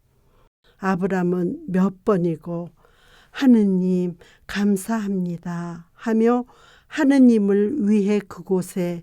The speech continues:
제단을 쌓고 살았어요. 아브람의 조카 롯은 그곳을 떠나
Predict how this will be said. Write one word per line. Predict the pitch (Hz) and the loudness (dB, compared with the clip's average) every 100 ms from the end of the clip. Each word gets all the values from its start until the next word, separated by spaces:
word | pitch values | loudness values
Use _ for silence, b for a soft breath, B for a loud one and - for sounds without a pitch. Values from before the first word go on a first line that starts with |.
| b b b b | b b b b
제단을 | - 226 226 226 214 202 202 226 | 0 4 4 4 2 2 2 0
쌓고 | 233 - 220 196 185 - 190 180 | -2 -8 -8 -10 -14 -6 -6 -6
살았어요. | - 226 233 - - 175 151 156 165 156 _ _ _ _ _ _ _ _ | -8 -6 -6 -8 -12 -10 -10 -10 -12 -14 _ _ _ _ _ _ _ _
아브람의 | - 220 247 247 233 226 220 | -2 2 4 6 8 6 4
조카 | 220 214 - 208 196 | 2 -4 -4 -8 -6
롯은 | 185 170 - 190 196 277 311 _ _ | -6 -8 -6 -4 -2 -4 -8 _ _
그곳을 | - 226 262 254 262 226 - | -10 0 0 2 -2 -4 -4
떠나 | 196 190 175 160 175 | -4 -4 -4 -8 -12